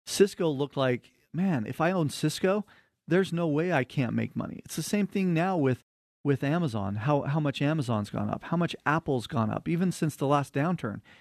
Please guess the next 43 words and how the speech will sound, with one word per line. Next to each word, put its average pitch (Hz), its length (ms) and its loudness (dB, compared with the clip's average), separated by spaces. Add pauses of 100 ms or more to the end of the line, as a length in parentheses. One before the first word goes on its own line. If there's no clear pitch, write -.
(200)
Apple's 165 340 2
made 151 160 0
all 151 100 2
their 143 120 0
money 156 260 0
back. - 380 -10 (340)
But 147 280 4 (140)
are 147 140 2
we 160 340 2
about 143 500 0 (200)
at 143 140 0
a, 127 140 2 (200)
at 127 120 0
a 127 60 4
turning 175 400 0
point 117 420 0 (120)
where 131 400 0 (320)
the 135 80 -2
market 135 360 2
could 123 140 -8
go 139 160 0
down 127 380 0
and 131 160 0
those 120 180 2
fang 147 320 0
stocks? 110 400 -2
Because 139 340 2 (280)
last 175 340 0
year, 160 240 2
let's 151 160 0
face 160 260 0
it, - 140 0 (480)
most 160 340 0
of 160 120 -2
the 156 100 2
returns 151 460 0
from 139 140 -2
the 131 100 2
S 131 180 0
and 131 80 -4
P 139 140 -2
five 123 240 2
hundred 131 340 0